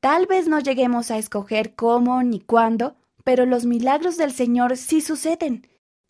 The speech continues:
incluso en tu vida. ¿Y tú qué piensas?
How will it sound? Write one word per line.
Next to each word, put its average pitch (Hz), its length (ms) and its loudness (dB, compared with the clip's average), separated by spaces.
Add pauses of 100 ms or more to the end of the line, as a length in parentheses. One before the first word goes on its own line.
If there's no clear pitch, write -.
incluso 269 800 -2
en 233 260 0
tu 220 100 -8
vida. 196 500 -8 (760)
¿Y 262 200 -6
tú 320 160 0
qué - 120 2
piensas? 381 600 -2